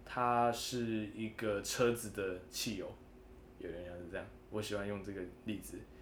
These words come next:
车子是你的人生，然后你要走的是，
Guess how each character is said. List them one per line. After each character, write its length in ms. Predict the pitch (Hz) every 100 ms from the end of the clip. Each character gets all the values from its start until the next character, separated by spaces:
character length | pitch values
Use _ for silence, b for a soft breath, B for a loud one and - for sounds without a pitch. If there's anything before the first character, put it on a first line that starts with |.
| B B - - - - - - - - - - -
车 180 | - 151
子 140 | 135
是 140 | 117 117
你 40 |
的 60 | 92
人 180 | 87
生， 220 | 87 95 92
然 100 | 92
后 120 | 104 107
你 100 | 101
要 160 | 107
走 240 | 113 98 85
的 80 |
是， 240 | 90 98